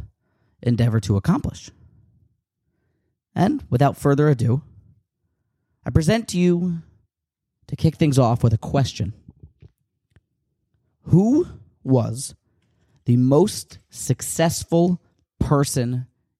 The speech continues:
in history? The individual to accomplish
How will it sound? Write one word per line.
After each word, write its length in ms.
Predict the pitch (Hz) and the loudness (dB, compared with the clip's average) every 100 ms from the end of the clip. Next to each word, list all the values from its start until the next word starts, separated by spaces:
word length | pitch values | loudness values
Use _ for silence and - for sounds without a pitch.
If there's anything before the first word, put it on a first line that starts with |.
| - | -2
in 80 | 156 | 2
history? 500 | 175 - 101 113 - _ _ _ _ _ _ _ _ _ _ _ _ _ _ _ _ _ _ _ | 2 0 -8 -12 -18 _ _ _ _ _ _ _ _ _ _ _ _ _ _ _ _ _ _ _
The 100 | 113 | -2
individual 440 | 156 175 156 147 151 | 0 2 4 4 4
to 120 | 156 | 2
accomplish 640 | 165 127 - 143 - - | 2 0 2 -2 -2 -14